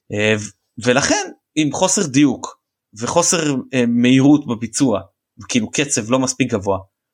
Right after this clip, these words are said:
פשוט לא הצלחנו להגיע למצבים. היינו לא מסוכנים, מסוכנים, זאת אומרת, ב-, מבחינת ה-, המדד שאנחנו, אה,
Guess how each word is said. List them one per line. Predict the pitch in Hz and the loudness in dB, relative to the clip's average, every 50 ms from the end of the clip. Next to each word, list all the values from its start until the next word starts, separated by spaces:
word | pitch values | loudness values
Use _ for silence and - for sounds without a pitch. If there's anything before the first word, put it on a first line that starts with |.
| _ _ | _ _
פשוט | - 113 - 147 170 180 185 | -2 0 2 2 0 0 -2
לא | 202 | -4
הצלחנו | 196 - 196 - - 196 | -4 -4 -6 -6 -2 0
להגיע | 190 185 175 180 180 | 0 0 0 -2 -4
למצבים. | 180 180 170 165 - 156 165 175 135 98 - _ _ _ _ _ - | -4 -4 -6 -8 -6 -4 -4 -4 -4 -4 -6 _ _ _ _ _ -2
היינו | 139 165 170 | 0 2 2
לא | 170 | 2
מסוכנים, | 170 185 - - 139 113 - 113 113 - - | 2 2 2 2 0 -2 -2 -4 -6 -4 -2
מסוכנים, | 120 117 - - - 123 - 127 131 135 | -2 -2 -2 -2 -6 -2 0 0 0 0
זאת | - - | 0 0
אומרת, | 117 110 107 101 | 0 -2 0 0
ב-, | 117 110 - - 113 101 101 110 107 | -2 -4 -4 -6 -6 -2 -2 0 0
מבחינת | 104 101 - 131 135 156 165 151 123 113 113 110 - - | 0 0 0 2 2 2 2 2 2 2 0 -2 0 0
ה-, | 113 104 104 98 98 104 - - _ _ _ _ _ _ _ - 101 - | 2 2 2 0 -2 -4 -8 -10 _ _ _ _ _ _ _ -14 -12 -6
המדד | - 110 107 107 135 143 139 | -2 -2 0 2 2 0 2
שאנחנו, | - 120 107 - - 113 104 101 101 95 - - _ _ _ _ _ - | 0 0 -2 -2 -2 -4 -2 -2 -4 -4 -8 -12 _ _ _ _ _ -10
אה, | 113 | -10